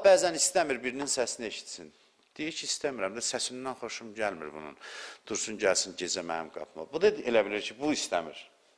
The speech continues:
Deyir, mən namaz qılmaq istəmirəm. Bilmir ki, Allah istəmir ki, bu namaz qılsın. Deyə bilər ki, yox, Allah rəhəmlidir filan.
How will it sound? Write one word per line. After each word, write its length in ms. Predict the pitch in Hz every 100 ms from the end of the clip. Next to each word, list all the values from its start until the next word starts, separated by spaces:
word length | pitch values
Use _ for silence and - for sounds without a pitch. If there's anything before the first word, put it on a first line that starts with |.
| _ _
Deyir, 120 | 190 202
mən 160 | 190
namaz 280 | 175 180 156
qılmaq 240 | 151 156 -
istəmirəm. 520 | - 139 127 107 92 -
Bilmir 240 | 160 156
ki, 140 | -
Allah 320 | - 117 123 107
istəmir 460 | - 92 80 78
ki, 240 | - 120 139 - - _ _ _ _
bu 60 | 113
namaz 320 | 90 87 82
qılsın. 320 | 92 - - - -
Deyə 140 | 180 185
bilər 140 | 175
ki, 80 | -
yox, 140 | 143 147
Allah 400 | 127 127 131 120
rəhəmlidir 500 | 117 117 113 113 107
filan. 300 | - 110 101